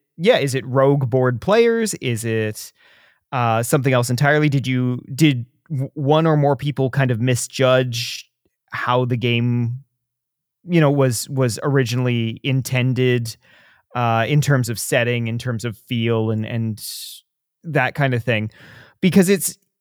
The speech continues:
when you come right down to it, when a, a game goes out of, off of the, the rails like this, it's usually miscommunication,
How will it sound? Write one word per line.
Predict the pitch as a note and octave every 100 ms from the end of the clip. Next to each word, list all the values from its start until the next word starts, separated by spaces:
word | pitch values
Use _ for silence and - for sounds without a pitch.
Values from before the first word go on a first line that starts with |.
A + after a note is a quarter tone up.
| -
when | G#3+ G3+ G#3+
you | G#3+
come | G#3 C#4+
right | A#3+
down | F3+ F3
to | D#3+
it, | C3+
when | C#3+
a, | C#3 B2 C#3+
a | D3
game | E3+ G#3+
goes | F#3
out | D#3 C3+
of, | A#2+ - -
off | B2 A#2+
of | G#2+ G#2+
the, | A2+ G#2+
the | A2 A#2
rails | B2+ C3+
like | A#2+ A2
this, | G#2+ G2+ _ - - _ -
it's | F#3+ -
usually | D#3 G#3 A3+ A3 G3 E3 C#3 B2+ C3+ _ _ _ -
miscommunication, | D3+ D#3 D3 - - - D#3 C3+ A#2+ A2+ A2 A2 -